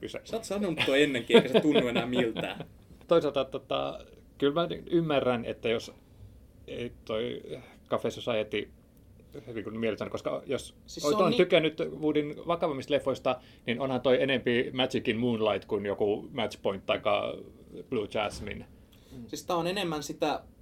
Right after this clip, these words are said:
Speaker 2: pahempaa Woody Allenia, että tässä vaan höpötetään ja käydään läpi erilaisia asioita. Tää ei oo edes kiinnostavaa höpöttämistä. Se dialogi ei ollut erityisen kiinnostavaa.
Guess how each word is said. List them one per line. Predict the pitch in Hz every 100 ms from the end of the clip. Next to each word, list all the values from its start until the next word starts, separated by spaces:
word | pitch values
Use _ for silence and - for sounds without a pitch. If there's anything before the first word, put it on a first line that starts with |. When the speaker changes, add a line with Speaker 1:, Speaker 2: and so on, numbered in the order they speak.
| -
Speaker 2:
pahempaa | 165 165 135 127 127
Woody | 123 120 120
Allenia, | 123 123 120
että | 117 -
tässä | 147 -
vaan | 165 156
höpötetään | 185 - 156 - 123 127 120 127 - - - -
ja | 135 131 -
käydään | 160 147 139
läpi | 135 156 160 131 - - - - -
erilaisia | 143 143 131 131 143
asioita. | 143 143 131 -
Tää | 156
ei | 160
oo |
edes | 160 156
kiinnostavaa | - 214 170 147 - 135 120
höpöttämistä. | 127 127 117 - 123 -
Se | - 143
dialogi | 180 160 127 135
ei | 147 143
ollut | 135
erityisen | 143 151 - 120 127
kiinnostavaa. | 127 135 120 117 - 123 135 135